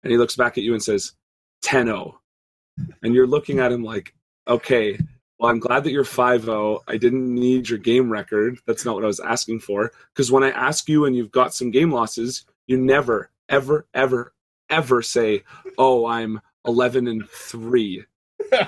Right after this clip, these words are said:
And so I'm actually gonna draw this tournament." Like, no one ever says that. The only time the game record is ever used <laughs> is if the player hasn't yet lost a game. But guess what, bro?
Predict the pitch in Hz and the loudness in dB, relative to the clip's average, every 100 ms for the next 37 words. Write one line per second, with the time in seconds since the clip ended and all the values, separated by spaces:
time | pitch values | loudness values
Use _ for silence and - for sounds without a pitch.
0 | - 110 - 120 120 - 131 - 135 123 | -4 -8 -2 0 0 0 -2 2 2 2
1 | 120 101 110 117 120 120 107 - 107 110 | -2 -4 -8 -4 0 0 0 -6 -6 -2
2 | 127 127 131 147 165 156 147 - - 135 | -2 -2 2 4 4 2 -2 -6 -2 -2
3 | 120 131 107 - 123 123 95 73 - - | 2 2 2 0 0 0 -6 -10 -12 -18
4 | _ - 120 - 147 170 190 196 170 - | _ -10 -10 -4 2 2 2 0 -2 -4
5 | 160 160 170 151 135 131 139 147 131 - | 0 2 0 -2 -6 -4 -2 -2 -4 0
6 | 127 113 _ _ - 120 - - - _ | 0 -2 _ _ -8 -6 -8 -16 -20 _
7 | - 147 156 131 165 156 151 127 120 135 | -4 -2 0 2 4 4 2 -4 0 2
8 | 160 190 - - - _ _ _ - 131 | 0 -4 -10 -14 -20 _ _ _ -6 -4
9 | 147 - 139 - 139 135 - - 131 135 | -4 -4 -4 0 2 2 -2 -4 -2 -2
10 | 139 - 127 120 - 127 127 131 - - | -6 -6 -2 -2 -2 -2 2 2 0 -10
11 | 90 - 110 - _ _ _ _ _ _ | -10 -8 -10 -12 _ _ _ _ _ _
12 | - 113 139 143 - 139 - 117 131 | -10 -2 0 0 0 -2 0 -2 -2